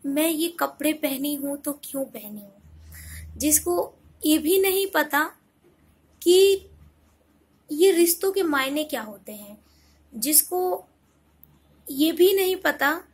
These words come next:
कि ये अगर मुझे बुला रहे, कुछ बोल रहे तो है क्या,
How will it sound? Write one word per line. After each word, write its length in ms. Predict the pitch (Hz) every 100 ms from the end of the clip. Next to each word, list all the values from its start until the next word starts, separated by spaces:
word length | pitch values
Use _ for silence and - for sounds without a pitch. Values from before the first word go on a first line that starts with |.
| _ _ _ _ -
कि 260 | 320 349 - _ _ _ _ _ _ _ _ _ _ _ _ _ _ -
ये 140 | 302 339
अगर 300 | - 294 330
मुझे 300 | 330 320 349
बुला 380 | 240 277 285
रहे, 160 | 339 339
कुछ 220 | 339 330
बोल 260 | 226 294 311
रहे 120 | 320
तो 120 | 320
है 320 | 285 220 247
क्या, 340 | 262 247 208